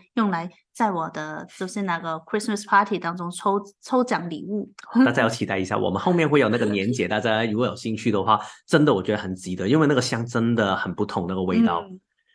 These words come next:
Speaker 2: 然后呢，这个地方呢，除了这个房间很漂亮，这个地方也很漂亮之外呢，你可以看到它其实呢，它的风景也很漂亮，这个是从我们的房间里面可以看到的风景，
Speaker 1: 嗯。
Speaker 2: 所以你看到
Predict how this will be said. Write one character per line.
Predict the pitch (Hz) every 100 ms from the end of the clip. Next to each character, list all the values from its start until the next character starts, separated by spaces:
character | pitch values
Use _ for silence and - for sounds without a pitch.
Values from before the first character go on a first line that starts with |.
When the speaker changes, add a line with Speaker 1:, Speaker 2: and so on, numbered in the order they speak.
| _ -
Speaker 2:
然 | 151
后 | 220
呢， | 240 202
这 |
个 | 202 175
地 | 175
方 | 170 160
呢， | 143
除 | 123 - 120
了 | 120
这 | 151
个 | 127
房 | 101 104
间 | 117
很 | 101
漂 | 82 113
亮， | 107 101
这 | 113
个 |
地 | 104 123
方 | 107 110
也 | 92
很 | 87
漂 | - 104
亮 | 104 104
之 | 123
外 | 104 101
呢， | 95
你 | 92
可 | 110
以 | 98
看 | 107 101
到 | 104 101 - - _
它 | -
其 | 202 127
实 | 120 123
呢， | 120 120 - - -
它 | -
的 | 147
风 | 160 147
景 | 139 113
也 | 98
很 | 78
漂 | - 95
亮， | 92 98
这 | 175
个 |
是 | 147 151
从 | 127
我 | 110
们 | 98 90
的 | 92
房 | - 82 85
间 | 98 110
里 | 98 90
面 | 98
可 | 98
以 | 92
看 | - 101
到 | -
的 | 107
风 | 95 95
景， | - -
Speaker 1:
嗯。 | -
Speaker 2:
所 | 143
以 |
你 | 117
看 | 92 110 107
到 | 110